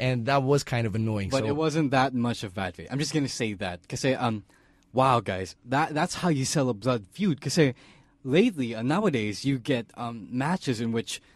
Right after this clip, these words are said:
Speaker 2: the two, the two guys are supposed to hate each other,
Speaker 1: Uh-huh.
Speaker 2: but they have respect for the rules. If I were Ambrose, if you were Ambrose, and you were hating on this guy who betrayed you,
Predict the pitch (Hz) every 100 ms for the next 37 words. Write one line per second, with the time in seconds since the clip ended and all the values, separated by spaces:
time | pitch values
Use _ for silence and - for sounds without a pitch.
0 | - 107 - 135 127 123 127 - 135 113
1 | 131 131 123 123 - 127 101 - 233 254
2 | - 107 90 90 - - 113 107 - 139
3 | 160 117 131 117 123 - 135 - 120 113
4 | 139 240 120 - - _ _ 165 - 220
5 | 269 269 180 233 190 131 123 123 220 311
6 | 285 175 196 202 131 110 92 - - _
7 | _ 151 139 135 156 156 143 180 226 226
8 | 160 139 110 113 123 110 131 139 143 220
9 | 247 170 120 101